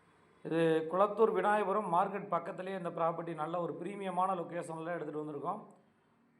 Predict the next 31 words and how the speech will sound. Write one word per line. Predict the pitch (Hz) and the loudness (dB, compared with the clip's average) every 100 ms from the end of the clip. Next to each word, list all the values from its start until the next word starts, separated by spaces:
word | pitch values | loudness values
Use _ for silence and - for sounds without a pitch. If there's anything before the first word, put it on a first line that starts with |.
| _ _ - | _ _ -16
ஸ்கூல், | - 208 214 | -2 0 2
காலேஜ், | 196 196 190 170 175 | 4 4 2 -2 0
மார்க்கெட், | 185 170 170 | 0 -2 -6
பஸ் | 170 | -6
ஸ்டாண்ட் | 170 175 170 | -2 -2 -2
இது | 156 | -2
எல்லாமே | 156 160 202 175 | -2 -2 -2 -4
ரொம்ப | 175 208 180 | -4 -4 -4
பக்கத்துல | 175 185 180 175 | -6 -6 -6 -6
இருக்குதுங்க. | 165 147 147 156 226 - - - - - - | -6 -6 -6 -6 -8 -10 -14 -10 -8 -8 -8
மெயினா | 160 202 214 196 | -6 -2 0 -2
வந்து | 185 185 262 220 | -2 -4 -6 -6
உங்களுடைய | 165 165 160 151 147 | -8 -8 -6 -4 -4
அன்றாட | 185 214 220 220 | 0 0 0 -2
தேவைக்கான | 202 185 180 175 165 | -6 -4 -4 -4 -2
எல்லா | 190 180 | 0 0
பொருளும் | 180 220 277 - - - | -4 -6 -8 -12 -18 -8
கை | 180 | -6
கட்டுற | 190 185 160 | -4 -4 -4
தூரத்துல | 170 165 165 | -4 -6 -6
கிடைக்கும். | 156 151 175 - - _ _ _ _ _ _ _ _ _ _ _ | -8 -8 -10 -14 -18 _ _ _ _ _ _ _ _ _ _ _
ஃபர்ஸ்ட் | 165 160 | -12 -8
ஃப்ளோர் | 196 190 170 | -4 -2 -2
வந்துட்டோம். | 165 156 254 247 - - _ _ _ _ - | -4 -4 -4 -6 -14 -20 _ _ _ _ -8
டீ | 214 208 | -6 -6
குட்லான | 180 185 185 175 | -2 -2 0 0
வாசக்கால், | 180 185 180 190 196 - - 160 | 0 -2 -6 -4 -4 -8 -12 -10
ஒரு | 151 | -10
சேஃப்டி | 180 185 185 156 | -6 -8 -8 -8
கிரில் | 170 185 | -8 -8
கொடுத்துருக்காங்க. | 190 156 151 156 151 | -8 -10 -6 -4 -4